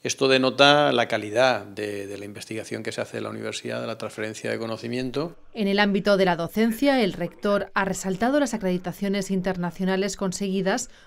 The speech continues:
Speaker 2: por todos los grados de ingeniería que se imparten en la U P V.
Speaker 1: Somos la única universidad española que tiene todos sus grados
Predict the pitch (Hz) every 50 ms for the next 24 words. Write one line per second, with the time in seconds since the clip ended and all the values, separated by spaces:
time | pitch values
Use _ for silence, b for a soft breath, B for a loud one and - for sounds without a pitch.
0 | b b - 190 190 185 185 185 240 240 240 254 254 254 262 247 220 208 190 170
1 | 160 160 151 180 170 - 180 190 180 180 180 180 185 190 190 196 190 - 185 -
2 | - 247 220 220 185 170 180 - 190 185 190 190 - - 208 196 208 240 277 254
3 | 180 - 151 147 143 143 - - 180 - - - - - 123 123 123 117 123 127
4 | 131 139 120 135 131 127 120 120 110 - 123 113 107 - 110 107 107 113 117 120
5 | 120 117 101 113 110 107 101 - 127 131 120 117 - 113 113 113 117 117 117 123
6 | 127 127 -